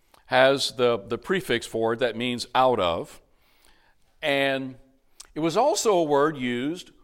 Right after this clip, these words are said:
when someone was insane. <laughs> So, uh, the way we might, uh, say it is, they were out of their minds with the possibility that God could accept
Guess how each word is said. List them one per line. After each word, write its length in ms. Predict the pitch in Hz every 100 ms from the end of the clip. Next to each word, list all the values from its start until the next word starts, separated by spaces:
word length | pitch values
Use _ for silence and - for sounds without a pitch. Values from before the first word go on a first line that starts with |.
| _ _
when 240 | - 127 127
someone 680 | - 214 240 139 131 135 139
was 420 | 123 127 127 - -
insane. 880 | 123 110 - 135 127 104 82 76 -
<laughs> 60 | - - - - - - - _ - - _
So, 320 | - 196 185 175
uh, 100 | 175
the 180 | 170 175
way 260 | 170 170
we 260 | 156 147 285
might, 400 | 254 180 156 156 - - -
uh, 240 | - 143 139
say 380 | - 254 254 180
it 80 |
is, 480 | 139 151 147 139 127
they 240 | 196 277 285
were 340 | 185 165 165 -
out 320 | 240 285 285 -
of 320 | 254 247 175
their 200 | 220 220
minds 920 | 220 220 240 277 294 269 202 185 151
with 220 | 151 160
the 80 | 151
possibility 1040 | - 151 147 143 135 123 151 131 - 110
that 260 | 107 107 110
God 360 | 120 131 139 -
could 140 | 131
accept 560 | 123 - 117 101 95